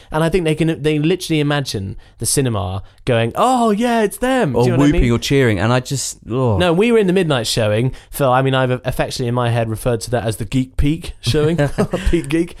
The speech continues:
Speaker 2: What was it, Laurie? We had a
Speaker 1: Yeah.
Speaker 2: little, uh, little contest running, ten points for if we spotted a girl. I think the, uh, the end total was ten points each, wasn't it?
Speaker 1: Yeah, that's correct. I think that's a bit mean-spirited game, but <laughs> nonetheless true. But yeah, even that hardcore crew, there weren't really laughs,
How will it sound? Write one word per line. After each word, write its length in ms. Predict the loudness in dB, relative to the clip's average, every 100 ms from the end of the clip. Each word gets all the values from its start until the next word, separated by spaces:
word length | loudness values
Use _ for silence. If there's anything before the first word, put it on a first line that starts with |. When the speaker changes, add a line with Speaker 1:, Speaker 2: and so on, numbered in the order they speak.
| -2
Speaker 2:
What 140 | 2
was 120 | 2 2
it, 140 | 2
Laurie? 180 | 4 4
We 80 | 2
had 120 | 2
a 40 |
Speaker 1:
Yeah. 40 | 2
Speaker 2:
little, 280 | 4 4 6
uh, 280 | 6 4
little 180 | 4 0
contest 400 | 2 0 2 0
running, 260 | 2 2 0
ten 200 | 0 0
points 240 | 0 -2
for 100 | 0 -2
if 80 | -2
we 40 |
spotted 300 | -2 0 0
a 60 | 2
girl. 180 | 2
I 80 | 2
think 160 | 2 0
the, 240 | 2 4
uh, 240 | 4 4 2
the 180 | 2 2
end 200 | 2 2
total 340 | 2 2 2
was 220 | 2 0
ten 200 | -2 -2
points 220 | 0 -2
each, 200 | -2 -2
wasn't 240 | -4 -2 -2
it? 80 | 2
Speaker 1:
Yeah, 300 | 2 4 4
that's 180 | 2
correct. 400 | 0 0 0 0
I 60 | 0
think 120 | 0
that's 140 | 0 0
a 40 |
bit 140 | -4
mean-spirited 560 | -2 -2 0 -2 0 0
game, 300 | 2 2 2
but 120 | 0
<laughs> 260 | 0 0 -2
nonetheless 460 | 0 2 2 2 0
true. 340 | 0 2 0 -6 -16 -2
But 100 | 0
yeah, 200 | 2 2
even 340 | 2 0 2 2
that 280 | 0 -2
hardcore 540 | -2 0 0 0 -2 0
crew, 520 | -2 0 0 -4 -8
there 100 | -4
weren't 220 | 0 0 0
really 200 | -4 0
laughs, 560 | 0 0 -2 -6 -12